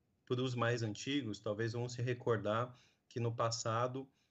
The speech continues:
hoje não é muito comum falar assim, dessa maneira, né? Mas no passado existia uma listinha de pecados chamada pecados que, é, bradam aos céus por justiça, que são pecados,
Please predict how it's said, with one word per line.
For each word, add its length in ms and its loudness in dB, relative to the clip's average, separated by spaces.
hoje 200 0
não 100 4
é 40 2
muito 180 0
comum 320 0
falar 280 2
assim, 460 0
dessa 260 2
maneira, 440 2
né? 120 2
Mas 160 4
no 120 2
passado 400 2
existia 460 -2
uma 140 4
listinha 720 0
de 140 -8
pecados 540 0
chamada 500 0
pecados 500 0
que, 420 -6
é, 540 2
bradam 560 2
aos 220 -4
céus 360 -2
por 220 -2
justiça, 760 -4
que 60 -4
são 140 2
pecados, 500 0